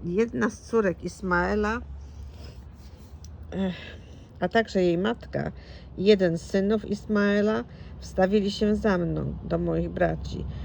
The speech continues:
że zmięk-, że zmiękczyli ich serca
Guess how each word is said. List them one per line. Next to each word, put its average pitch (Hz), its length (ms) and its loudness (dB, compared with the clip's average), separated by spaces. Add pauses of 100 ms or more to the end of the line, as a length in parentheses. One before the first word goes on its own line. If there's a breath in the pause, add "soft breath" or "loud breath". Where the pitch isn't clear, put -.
(180 loud breath)
że 185 320 6
zmięk-, 180 340 0 (460)
że 185 200 4
zmiękczyli 180 880 0
ich 175 120 -4
serca 160 580 4